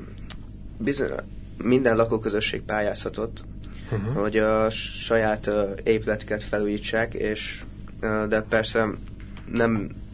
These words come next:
Speaker 1: persze csak nagyon kevés lakóközösség, ö,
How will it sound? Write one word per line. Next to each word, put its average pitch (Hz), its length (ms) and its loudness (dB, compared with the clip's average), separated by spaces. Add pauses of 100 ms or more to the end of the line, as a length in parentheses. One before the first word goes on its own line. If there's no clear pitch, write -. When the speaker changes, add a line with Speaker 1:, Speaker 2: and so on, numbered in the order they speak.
(220)
Speaker 1:
persze 113 220 0
csak 113 140 -2
nagyon 113 220 6
kevés 107 280 2
lakóközösség, 104 800 0
ö, 104 360 4